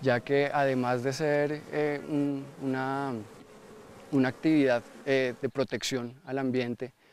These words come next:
también hemos querido que sea un impacto social. Entonces hemos hecho, pues, evaluaciones de las personas que estaban interesadas, viendo lo pertinentes que eran para esa economía familiar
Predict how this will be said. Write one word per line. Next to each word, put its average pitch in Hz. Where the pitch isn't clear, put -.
también 135
hemos 139
querido 135
que 143
sea 127
un 123
impacto 123
social. 127
Entonces 123
hemos 127
hecho, 143
pues, 160
evaluaciones 143
de 143
las 135
personas 120
que 135
estaban 123
interesadas, 139
viendo 131
lo 131
pertinentes 131
que 147
eran 123
para 131
esa 120
economía 135
familiar 123